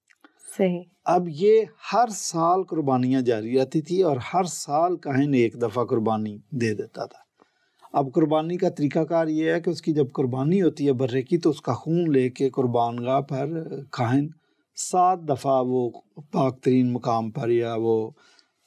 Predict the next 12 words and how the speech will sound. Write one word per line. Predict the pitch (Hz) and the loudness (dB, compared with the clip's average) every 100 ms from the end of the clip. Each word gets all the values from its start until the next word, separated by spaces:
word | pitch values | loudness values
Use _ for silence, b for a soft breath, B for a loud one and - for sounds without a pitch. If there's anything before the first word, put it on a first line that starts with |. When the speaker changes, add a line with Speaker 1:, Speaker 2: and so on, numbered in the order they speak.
| - | -8
Speaker 2:
آ، | 151 113 110 107 113 | -2 2 2 2 -2
خدا | - 147 135 123 | -4 0 0 0
کے | 131 | -2
سامنے | 123 120 123 | -2 -2 2
اس | 117 113 | 2 0
خون | - 123 117 120 | -2 0 0 0
کو | 147 185 - _ - | 0 0 -2 _ -6
چھڑکتا | 143 120 - - 120 | -2 -2 -2 -2 -2
تھا۔ | 120 113 _ 190 | -4 -12 _ -2
Speaker 1:
ہوں۔ | 196 185 185 175 _ | -2 -2 -10 -14 _
Speaker 2:
سات | - - 143 127 104 | -10 -2 2 0 -2
دفعہ۔ | 104 - | -12 -10